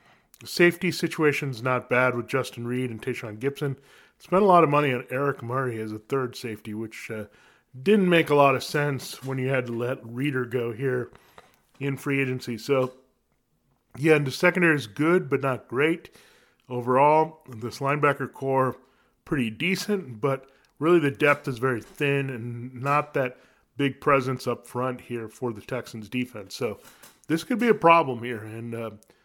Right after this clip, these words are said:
again, this division, as we look at it,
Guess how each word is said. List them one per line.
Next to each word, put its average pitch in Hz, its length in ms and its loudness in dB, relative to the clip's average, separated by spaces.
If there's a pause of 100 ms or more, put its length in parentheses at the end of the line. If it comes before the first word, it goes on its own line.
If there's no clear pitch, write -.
(320)
again, 127 320 0
this 175 240 2
division, 165 760 -2
as 123 200 -6
we 120 60 -2
look 147 200 2
at 170 160 4
it, 170 160 -2